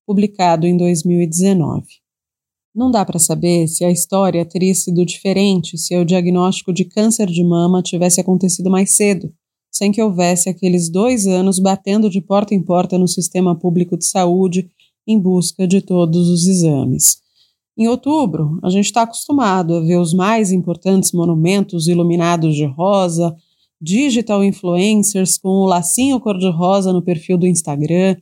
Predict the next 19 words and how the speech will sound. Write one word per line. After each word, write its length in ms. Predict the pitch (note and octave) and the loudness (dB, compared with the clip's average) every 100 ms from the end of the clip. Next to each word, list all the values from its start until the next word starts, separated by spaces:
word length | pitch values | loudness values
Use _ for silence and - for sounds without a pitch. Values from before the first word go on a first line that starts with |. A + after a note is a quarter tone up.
| - | -2
nos 240 | G#3 A#3 | 0 0
jornais, 720 | B3 A3 F#3+ F3+ G3+ G3 F3+ | 0 0 0 2 0 0 0
no 120 | F#3 F#3 | 0 0
rádio, 600 | E3+ F3+ G3 G3+ E3 E3+ | 0 0 2 0 0 0
na 140 | E3+ | 0
T 180 | F3 F#3 | 0 -2
V 280 | D#3 F#3 A#3+ | 0 0 0
e 60 | |
na 100 | B3 | 0
internet. 840 | A3+ A3 E3+ E3 D#3+ E3+ - - - _ _ _ | 0 -2 -2 0 0 0 -4 -14 -16 _ _ _
Repete-se 580 | B3+ B3+ G#3+ A3 - A3 | -4 0 0 0 -2 0
sobre 380 | - G#3+ G3+ G3+ | 0 0 0 0
a 40 | |
importância 840 | G#3 A3+ A#3+ A#3+ G3+ F#3+ G3 - F#3+ | 2 0 -2 -4 -2 0 0 0 -2
da 180 | F#3+ F#3 | 0 2
detecção 580 | F#3+ - G3+ - D#4 | 0 -2 -2 0 0
precoce 520 | G#3 A3 - G3+ G#3 G#3 | 0 -2 -2 -2 -2 0
da 100 | G#3 | 0
enfermidade. 920 | G#3+ A3 G#3+ G#3 E3 E2 - - | 0 -2 0 0 0 -2 -6 -10